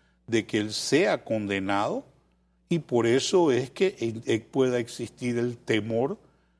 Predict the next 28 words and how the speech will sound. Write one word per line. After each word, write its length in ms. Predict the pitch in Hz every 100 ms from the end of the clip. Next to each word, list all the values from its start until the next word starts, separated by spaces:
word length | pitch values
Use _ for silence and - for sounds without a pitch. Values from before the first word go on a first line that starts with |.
| _ _
a 160 | - 107
una 300 | 120 127 120
fuga 400 | - 117 135 233
o 100 | 160
el 80 | 117
temor 420 | - 110 113 123
a 60 |
que 100 | 120
la 160 | 110 107
persona 440 | 98 101 120 113
no 80 | 107
se 120 | -
vuelva 340 | 110 110 107 107
a 40 |
presentar, 760 | 101 98 - 98 101 123 131 123
que 260 | - 123 202
es 180 | 196
de 140 | 123 117
verdad 480 | 107 107 117 120 - _ _ _ _ -
el 180 | 107
conflicto 680 | - 104 101 127 175 - 113
que 80 | 104
el 80 | 95
tribunal 580 | 101 98 101 107 107 -
tiene 520 | - 135 151 117 98
en 60 | 92
este 260 | 95 - 92
momento. 520 | 92 92 87 -